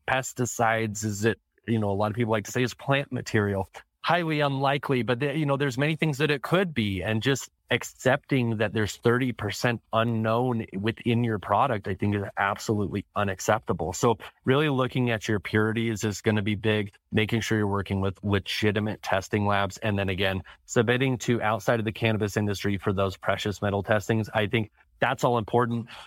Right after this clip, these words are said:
Unfortunately for the consumer, it's, it's very, very hard to get to that point. So putting pressure on people like yourself who are sitting at the store, at the counter selling products. Hey, if you're a consumer, put pressure on the person who's selling these products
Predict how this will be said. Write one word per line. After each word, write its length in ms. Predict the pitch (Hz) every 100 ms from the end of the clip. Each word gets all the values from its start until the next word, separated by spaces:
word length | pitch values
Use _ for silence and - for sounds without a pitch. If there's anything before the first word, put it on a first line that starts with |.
| - -
Unfortunately 920 | 123 120 143 135 - 127 123 127 123 113
for 220 | - 120
the 80 | 101
consumer, 840 | - 90 - - 120 123 127 135 127
it's, 200 | 110 -
it's 140 | 117 -
very, 560 | 104 - 113 117 117
very 420 | 104 101 104 104 98
hard 500 | - - 107 101 92
to 80 | 101
get 200 | 101 90
to 100 | 95
that 240 | 95 90
point. 360 | - 113 104 87
So 280 | - 101 98 -
putting 300 | 127 139 123
pressure 520 | - 110 113 135 123
on 320 | 110 104 101 - _
people 280 | - 117 151
like 180 | 139 131
yourself 500 | 143 - 107 139 143
who 160 | - 113
are 100 | 107
sitting 360 | - 117 135 117
at 160 | 113
the 80 | 120
store, 300 | - 117 113
at 80 | 110
the 60 | 113
counter 360 | - 113 113
selling 300 | 95 110 110
products. 320 | - 110 117 -
Hey, 220 | 127 127 - _ -
if 100 | 113
you're 160 | 110 180
a 60 |
consumer, 440 | 143 110 131 139 95
put 300 | - 190 -
pressure 580 | - 139 208 208 131 -
on 140 | 117
the 80 | 113
person 340 | 127 127 113
who's 180 | 107 131
selling 460 | - - 104 120 120
these 160 | 123
products 500 | - 117 160 131 -